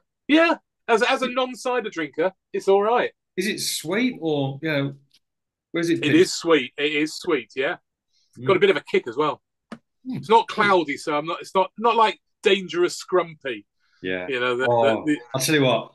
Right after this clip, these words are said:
Speaker 2: I love a glass of dangerous scrumpy. <laughs> I, I really do. Yeah, yeah.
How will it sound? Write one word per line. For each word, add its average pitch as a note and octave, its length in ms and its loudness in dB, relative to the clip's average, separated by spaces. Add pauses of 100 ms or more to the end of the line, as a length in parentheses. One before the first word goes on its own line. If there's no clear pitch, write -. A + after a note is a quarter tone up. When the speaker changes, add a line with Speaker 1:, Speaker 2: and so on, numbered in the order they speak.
(100)
Speaker 2:
I C3+ 140 4
love A#2+ 340 0
a B2+ 60 0
glass A#2+ 260 -2
of A#2+ 120 -10
dangerous G#2+ 340 -4
scrumpy. C3 960 2 (400)
<laughs> - 380 -18
I, - 60 2
I E3+ 260 0
really D#3+ 580 0
do. E3 560 -4 (320)
Yeah, B2 400 2 (580)
yeah. G2 280 -4